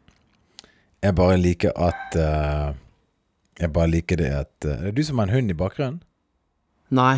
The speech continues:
Speaker 2: det er, det er en eller annen sånn nabo ute i
Speaker 1: Kan du
Speaker 2: bakgården.
Speaker 1: lukke igjen døren?
Speaker 2: Oh, shit, men det er så varmt ute.
Speaker 1: Ja, det er koker her, jeg også.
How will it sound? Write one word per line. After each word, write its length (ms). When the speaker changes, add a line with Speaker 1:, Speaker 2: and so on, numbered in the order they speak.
Speaker 2:
det 80
er, 60
det 160
er 100
en 120
eller 140
annen 80
sånn 160
nabo 420
ute 120
i 20
Speaker 1:
Kan 20
du 60
Speaker 2:
bakgården. 320
Speaker 1:
lukke 80
igjen 180
døren? 360
Speaker 2:
Oh, 120
shit, 460
men 80
det 80
er 100
så 80
varmt 280
ute. 120
Speaker 1:
Ja, 140
det 240
er 40
koker 440
her, 160
jeg 120
også. 200